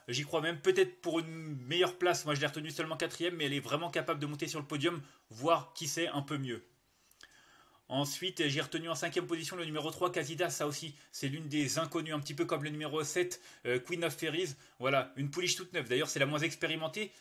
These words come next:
Euh, c'est simple, elle n'a couru que trois fois. Maintenant, trois tentatives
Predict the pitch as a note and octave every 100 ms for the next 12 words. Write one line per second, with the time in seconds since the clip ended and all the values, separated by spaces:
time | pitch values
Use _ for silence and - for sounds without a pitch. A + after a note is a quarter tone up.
0 | - A#2+ - C#3+ G3+ - C#3 C#3+ C#3+ F3
1 | F3 - F3 D#3 - F3 F#3+ - - -
2 | C3+ D3+ E3 E3+ F3+ _ - F3+ F3 F3
3 | E3+ - F#3+